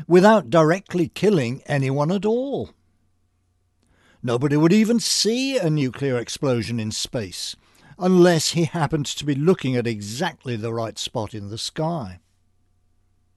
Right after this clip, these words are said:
Our societies today, civilian and military sectors both, rely heavily on orbiting satellites for communications, for monitoring of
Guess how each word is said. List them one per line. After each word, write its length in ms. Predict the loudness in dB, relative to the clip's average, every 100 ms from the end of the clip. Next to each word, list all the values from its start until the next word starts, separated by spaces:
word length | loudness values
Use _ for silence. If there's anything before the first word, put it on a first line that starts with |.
| _ _ _ _ _ _ -20 -16 2
Our 300 | 8 8 8
societies 680 | 4 2 4 4 2 0 -2
today, 540 | -2 0 2 0 -4
civilian 720 | -6 -4 0 2 4 2 0 -2
and 180 | -4 0
military 460 | 2 0 0 -2
sectors 440 | 0 -2 -4 -8 -8
both, 600 | -6 -2 0 0 -6 -20 _ _ _ -18 0
rely 380 | 4 6 6 4
heavily 580 | 0 -2 0 2 2
on 160 | 0 -2 -2
orbiting 580 | 4 4 4 0 -2 -4
satellites 760 | -4 -6 -6 -6 -6 -8 -12
for 360 | -12 -6 -4 -4
communications, 1000 | -6 -4 -4 -8 -6 -4 -4 -8 -12 -14 _ -20 -20 -4
for 140 | 2
monitoring 680 | 6 6 6 4 2 2 0
of 160 | -2